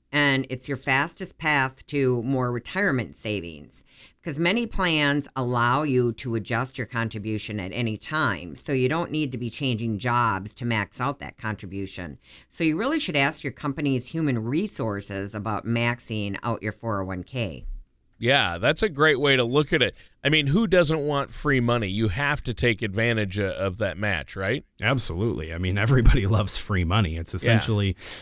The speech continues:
Speaker 3: additional monies, um, you know, that the company is throwing towards your contributions for retirement. That's pretty, uh, pretty good way to
Speaker 2: Yeah.
Speaker 3: continue saving for the future.
Speaker 2: Yeah.
Speaker 3: But another spicy tip is to, uh, increase your four oh one K plan contribution rate today.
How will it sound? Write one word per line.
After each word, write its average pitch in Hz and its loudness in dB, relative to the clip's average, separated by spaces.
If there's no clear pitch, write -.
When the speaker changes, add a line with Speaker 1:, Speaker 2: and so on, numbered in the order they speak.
Speaker 3:
additional 110 4
monies, 110 4
um, 95 0
you 95 0
know, 95 0
that 87 -8
the 95 -8
company 101 0
is 92 0
throwing 101 0
towards 98 -2
your 90 -2
contributions 98 -2
for 87 -4
retirement. 92 2
That's 180 -2
pretty, 180 4
uh, 131 4
pretty 139 6
good 113 4
way 117 4
to 107 4
Speaker 2:
Yeah. 104 -4
Speaker 3:
continue 104 4
saving 82 2
for 87 -8
the - -12
future. 80 -4
Speaker 2:
Yeah. 90 -6
Speaker 3:
But 170 6
another 196 6
spicy 135 6
tip - 2
is 110 6
to, 117 6
uh, 107 4
increase 131 4
your 123 4
four 127 2
oh 123 4
one 117 4
K 123 2
plan 120 4
contribution 120 4
rate 131 2
today. 117 2